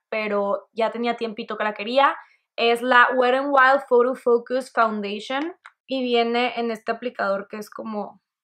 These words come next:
así, es como una palita, como una espátula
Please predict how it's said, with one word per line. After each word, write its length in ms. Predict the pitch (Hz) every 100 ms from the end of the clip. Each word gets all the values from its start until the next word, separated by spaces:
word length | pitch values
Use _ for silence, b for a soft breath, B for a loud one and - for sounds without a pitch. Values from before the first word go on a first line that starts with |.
| _ _ _ -
así, 440 | - - 220 -
es 120 | 208
como 240 | - 220 214
una 640 | 196 202 202 208 208 202 _ _ _ _ _ _ _ _ _
palita, 480 | - 196 202 196 214
como 140 | 214 208
una 100 | 208
espátula 680 | - 220 220 262 285 294